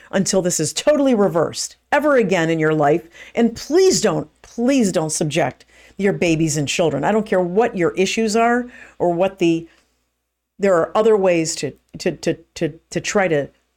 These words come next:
get help for your loved one or your child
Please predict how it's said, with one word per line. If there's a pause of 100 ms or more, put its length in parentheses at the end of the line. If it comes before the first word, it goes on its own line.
(880)
get
help
for
your
loved
one
or
your
child